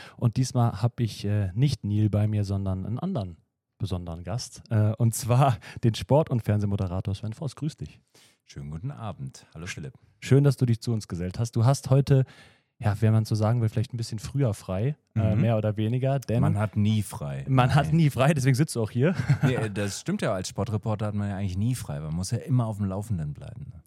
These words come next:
Speaker 1: Das heißt, eigentlich müssten wir unten moderieren aus dem Haus raus? Nee.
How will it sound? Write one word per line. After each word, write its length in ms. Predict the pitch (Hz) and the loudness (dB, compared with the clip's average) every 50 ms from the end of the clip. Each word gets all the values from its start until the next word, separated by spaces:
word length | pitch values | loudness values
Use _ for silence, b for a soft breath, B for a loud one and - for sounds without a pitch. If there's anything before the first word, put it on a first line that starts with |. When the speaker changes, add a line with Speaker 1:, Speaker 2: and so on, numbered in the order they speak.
| B B B B B B | B B B B B B
Speaker 1:
Das 180 | - 101 92 110 | -4 -2 0 -2
heißt, 120 | 104 95 | -2 -2
eigentlich 160 | 87 104 113 | -2 -2 -2
müssten 260 | 123 127 117 - 113 | -2 -2 -4 -4 -6
wir 60 | 107 104 | -6 -6
unten 220 | 127 175 - - | -6 -6 -8 -8
moderieren 420 | 104 95 90 92 85 87 92 90 | -8 -6 -6 -6 -8 -8 -8 -8
aus 120 | 87 92 - | -10 -12 -14
dem 140 | 92 85 92 | -14 -14 -12
Haus 200 | 107 117 - - | -12 -12 -12 -12
raus? 240 | 151 165 165 - - | -12 -12 -12 -12 -10
Nee. 200 | - 73 71 | -10 -10 -10